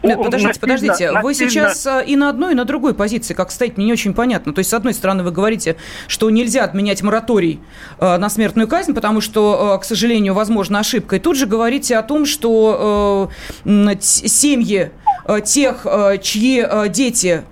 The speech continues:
Speaker 1: погибли, вот если мы вспоминаем вчерашнюю трагедию в Казани,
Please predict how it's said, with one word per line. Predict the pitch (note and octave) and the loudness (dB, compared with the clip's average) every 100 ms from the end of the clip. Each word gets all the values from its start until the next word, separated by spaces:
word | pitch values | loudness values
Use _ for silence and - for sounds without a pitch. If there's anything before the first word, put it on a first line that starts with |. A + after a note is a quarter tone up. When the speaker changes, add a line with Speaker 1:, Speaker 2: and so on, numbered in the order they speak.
| - | -8
Speaker 1:
погибли, | - A#3+ - B3+ G#3 F#3+ D#3+ - - - - - | -4 -2 0 2 2 2 0 -8 -20 -20 -14 -2
вот | G3+ G3+ | 0 2
если | G#3 A#3 G#3+ | 0 0 2
мы | G#3+ | 0
вспоминаем | G#3 G#3 A#3 A3 F#3+ | 0 2 2 2 0
вчерашнюю | G#3 A3 G3+ G3 | 0 0 -2 -2
трагедию | G3+ G#3 G#3+ F#3+ | -2 0 0 0
в | G3 | -2
Казани, | A3 G#3+ D4+ F4 C#4+ | -4 -2 0 2 4